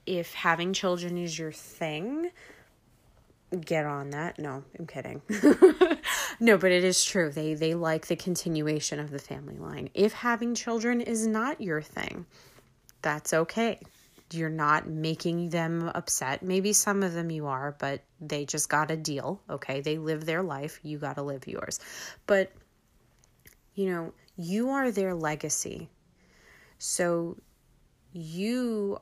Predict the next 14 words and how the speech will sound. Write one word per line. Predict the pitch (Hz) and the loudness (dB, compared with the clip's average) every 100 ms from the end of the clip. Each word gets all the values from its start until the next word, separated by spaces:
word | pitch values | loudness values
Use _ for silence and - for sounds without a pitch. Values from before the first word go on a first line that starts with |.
| - | -8
are | 170 | -8
going | 165 180 175 175 | -2 -2 0 -2
to | 175 180 170 - | -4 -4 -8 -10
honor | 160 170 190 208 | -8 -2 0 0
them | 220 233 247 269 - - - - | 0 0 -2 -4 -10 -20 -20 -14
by | 165 175 175 | -2 2 2
living | 170 180 170 170 160 | 2 0 0 0 -2
your | 160 160 | -2 -2
life | 156 151 147 143 - - | -2 -4 -8 -8 -16 -16
honorably. | - 147 147 135 - - - - - _ _ _ _ _ _ _ _ _ - - | -12 -10 -8 -10 -10 -10 -12 -14 -20 _ _ _ _ _ _ _ _ _ -8 0
Above | 175 156 208 226 214 - | 0 4 6 6 4 0
everything, | 175 165 160 143 - - - - - - - _ _ _ _ _ _ _ _ _ - | -2 -2 -6 -6 -10 -12 -14 -20 -20 -20 -20 _ _ _ _ _ _ _ _ _ -14
you | 175 180 208 214 214 220 233 - _ _ - | -8 -4 -2 -2 -2 -4 -6 -8 _ _ 0
are | 175 175 170 170 170 | 2 2 2 2 0